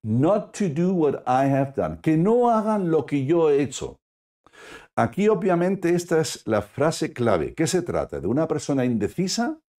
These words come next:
o de una persona que se arrepiente de haber hecho, hecho algo a-, o, o de haber vivido de una vida que no le ha convenido?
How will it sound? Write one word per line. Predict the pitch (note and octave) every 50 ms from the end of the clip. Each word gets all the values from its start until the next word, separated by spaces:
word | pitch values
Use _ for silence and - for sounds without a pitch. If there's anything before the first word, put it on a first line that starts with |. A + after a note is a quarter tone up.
| _ _ _ _ _ _ _ _ _
o | - A#2 G#2+ G#2
de | F#2+ G#2+
una | B2 D3 D#3 D3 D3+
persona | C3 A2+ - - B2 A2 G#2+ G2+ F#2
que | - G2
se | - - F#2+
arrepiente | E2 E2 E2 C#2+ - A2 A#2+ C3+ C#3 C3+ C3+ C#3 B2+ G#2
de | E2+ D2+
haber | C#2+ D#2 F#2 G#2+ G#2+
hecho, | G2+ G#2 - - - - - _ -
hecho | A2 F#2+ - - E2+ F#2
algo | A#2 C#3 D3 C#3+ - -
a-, | F2+ F2+ F2+ - - -
o, | G#2 G#2 F#2+ F2 - -
o | - G2 G2
de | F#2 F#2 E2
haber | E2+ A2 C3 C3+
vivido | C#3+ B2+ C3+ C#3 G#2+ A2+ G#2
de | E2+
una | G2+ A#2+ A#2 G#2
vida | F#2+ G2+ F#2+ G#2 G2+ G2+ - _ - - _ _ _ _ _ _ _
que | - G2+ F#2+ F#2 F2+ F2 F2 E2+ - - -
no | G#2 G#2 G#2+ A2 A2+ A#2 A#2 A#2+ A#2+ B2 A#2+ B2+
le | C3 C3
ha | B2
convenido? | - B2+ A#2+ A#2+ A2+ F2+ D2+ C2 - - - -